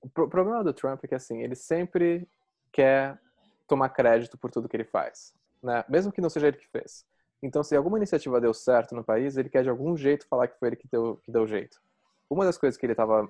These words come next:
bastante, é, incomodado era os acordos internacionais,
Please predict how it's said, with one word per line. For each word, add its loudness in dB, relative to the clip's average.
bastante, -2
é, -8
incomodado -2
era 2
os 0
acordos -2
internacionais, -4